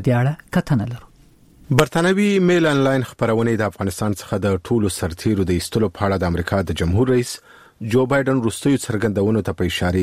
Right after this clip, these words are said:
Speaker 2: لیکلي. له افغانستان څخه د سرتیرو وتلو هغه سیمې چې مخکې پکې امریکایي او برتانوي ځواکونه ځای پر ځای وو،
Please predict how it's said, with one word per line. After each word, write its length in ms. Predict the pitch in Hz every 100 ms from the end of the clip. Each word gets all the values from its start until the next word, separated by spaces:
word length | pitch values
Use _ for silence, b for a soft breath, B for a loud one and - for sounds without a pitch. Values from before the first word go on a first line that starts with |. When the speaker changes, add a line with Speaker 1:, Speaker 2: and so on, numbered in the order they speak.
| 82
Speaker 2:
لیکلي. 320 | 82 147 104 - _ B B B B -
له 60 | 156
افغانستان 540 | - 151 139 160 151 -
څخه 160 | - 139 131
د 180 | 131 120
سرتیرو 480 | - 95 - 127 120 95
وتلو 380 | 90 123 113
هغه 160 | 110 113 -
سیمې 180 | 110 104
چې 100 | - 117 B B B - 135
مخکې 260 | 143 - -
پکې 500 | 127 - 127 127 - 98
امریکایي 460 | 90 87 92 107 107
او 100 | 90
برتانوي 520 | 87 - 82 87 123
ځواکونه 420 | 127 120 - 120 107
ځای 160 | 104 101
پر 140 | 92
ځای 100 | 139 113
وو، 240 | 73 67